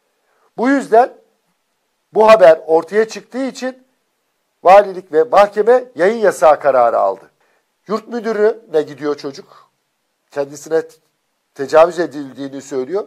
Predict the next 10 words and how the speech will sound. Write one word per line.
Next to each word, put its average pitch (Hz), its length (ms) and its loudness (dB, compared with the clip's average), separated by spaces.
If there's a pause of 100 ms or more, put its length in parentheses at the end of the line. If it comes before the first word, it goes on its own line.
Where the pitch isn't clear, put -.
(160)
Yurt 233 220 -12
müdürü 233 460 -4 (1300)
hemen 233 420 2 (120)
o 208 220 2
belletmeni 214 600 2
bir 208 180 -10
başka 208 340 2
Süleymancı 214 640 0
yurduna, 139 500 -8 (340)
hani 120 180 -18